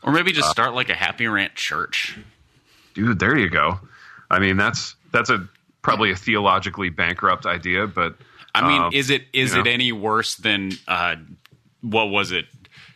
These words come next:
Speaker 1: Church Mobile Global or
Speaker 2: Church Global Mobile dot com,
Speaker 1: <laughs> Yeah.
Speaker 2: you know?
Speaker 1: Mobile palm of your hand, Church Global with
Speaker 2: Oh,
Speaker 1: safety
Speaker 2: dude, yeah.
Speaker 1: goggles. I can't remember the name of it, but it
Speaker 2: That was the
Speaker 1: involved
Speaker 2: thing we
Speaker 1: global
Speaker 2: said we
Speaker 1: and palm
Speaker 2: talked
Speaker 1: of your
Speaker 2: about.
Speaker 1: hand.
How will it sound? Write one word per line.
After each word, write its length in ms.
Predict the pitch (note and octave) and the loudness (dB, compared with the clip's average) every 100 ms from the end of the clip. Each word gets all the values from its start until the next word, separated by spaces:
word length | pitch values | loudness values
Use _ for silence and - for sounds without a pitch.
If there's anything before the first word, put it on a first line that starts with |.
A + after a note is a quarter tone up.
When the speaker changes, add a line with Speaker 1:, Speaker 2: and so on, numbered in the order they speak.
| _ - | _ -4
Speaker 1:
Church 360 | - A2+ - | 0 0 0
Mobile 640 | A#2 A2 A2+ G#2+ A2+ G#2 - _ F#2+ | 0 2 0 0 -2 -2 -10 _ -14
Global 440 | G2+ A2 A2 G#2+ A#2 | -4 0 0 2 2
or 120 | - | 4
Speaker 2:
Church 180 | A2+ G#2 | 2 0
Global 420 | C3+ C3+ C3 A#2+ | 2 2 2 0
Mobile 360 | A#2 A#2 A#2 G#2+ | 2 2 0 0
dot 260 | A2+ A#2+ | 0 0
com, 320 | - A#2 A#2 B2 | 0 2 2 0
Speaker 1:
<laughs> 40 | |
Yeah. 160 | - - | -4 -2
Speaker 2:
you 100 | C3 | 0
know? 200 | A#2 A#2 | 2 0
Speaker 1:
Mobile 440 | D#3 C3 C3+ C3 B2+ | 0 0 0 0 -2
palm 280 | C3+ C3 | 0 0
of 140 | C3+ A2+ | 0 0
your 120 | A#2+ | 0
hand, 300 | A#2 A#2+ A#2 | 2 0 0
Church 320 | - A#2+ - | -2 -2 -2
Global 580 | A#2 A2+ A2+ A2 A2 G#2 - - - - | -2 0 2 0 0 -4 -16 -20 -20 -2
with 100 | A2+ A2 | 2 4
Speaker 2:
Oh, 160 | G#2 | 4
Speaker 1:
safety 300 | G2+ A2+ G#2 | 2 0 0
Speaker 2:
dude, 80 | A2+ | 0
yeah. 140 | A2+ A2 | 2 2
Speaker 1:
goggles. 240 | G2 A2 | 0 -2
I 120 | G#2+ | -2
can't 240 | A#2+ A2+ F2+ | -2 -6 -6
remember 260 | F#2+ F2+ | -6 -6
the 100 | F2+ | -6
name 200 | F2+ F#2 | -4 -4
of 100 | F2+ | -2
it, 160 | F#2+ F#2 | -6 -4
but 140 | G#2+ | 0
it 60 | A#2 | 2
Speaker 2:
That 180 | B2 D3+ | 2 4
was 120 | C3+ | 2
the 60 | - | 2
Speaker 1:
involved 80 | |
Speaker 2:
thing 120 | - A#2 | 0 0
we 140 | B2 | 0
Speaker 1:
global 20 | |
Speaker 2:
said 180 | C3+ C#3+ | 2 2
we 60 | B2 | 0
Speaker 1:
and 120 | G#2 | -2
palm 200 | A2+ A2+ | -2 -2
Speaker 2:
talked 80 | G#2+ | -2
Speaker 1:
of 40 | |
your 100 | - | -4
Speaker 2:
about. 100 | F#2+ | -2
Speaker 1:
hand. 220 | E2 C#2 | -2 -4